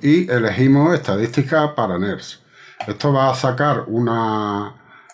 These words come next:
Perdón, está aquí.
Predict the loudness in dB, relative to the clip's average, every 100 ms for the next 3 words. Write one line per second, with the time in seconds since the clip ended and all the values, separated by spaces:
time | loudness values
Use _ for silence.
0 | -20 -20 _ _ _ _ _ _ _ _
1 | _ _ _ -20 _ _ _ _ _ _
2 | _ _ _ _ _ _ _ _ _ _
3 | _ _ _ _ -20 -20 -10 -4 -4 -6
4 | -12 -16 -12 -12 -12